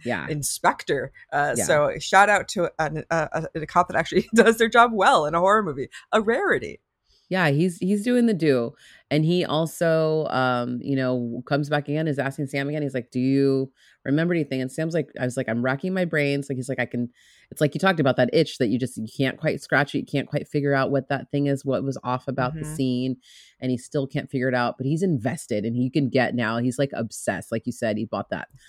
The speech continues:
Speaker 1: thing, that print of the painting, basically. Like, he's, like, you know, trying to get himself in that mindset.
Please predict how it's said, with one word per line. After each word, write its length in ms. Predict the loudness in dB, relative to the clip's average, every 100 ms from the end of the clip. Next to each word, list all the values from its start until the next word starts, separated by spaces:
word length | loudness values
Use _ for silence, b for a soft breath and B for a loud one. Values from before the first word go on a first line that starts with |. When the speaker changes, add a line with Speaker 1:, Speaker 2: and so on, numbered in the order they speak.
| b _
Speaker 1:
thing, 200 | -4 -2
that 160 | -4 -4
print 160 | -6 -6
of 80 |
the 60 | -4
painting, 280 | -2 0 0
basically. 400 | -2 -2 -2 0
Like, 180 | 0 -2
he's, 140 | -6
like, 160 | -6 -8 b b b
you 100 | -2
know, 80 | -2
trying 220 | 0 2
to 80 | 4
get 100 | 4
himself 360 | 0 0 -2 -2
in 60 |
that 140 | -4 -2
mindset. 680 | 0 0 -2 0 2 2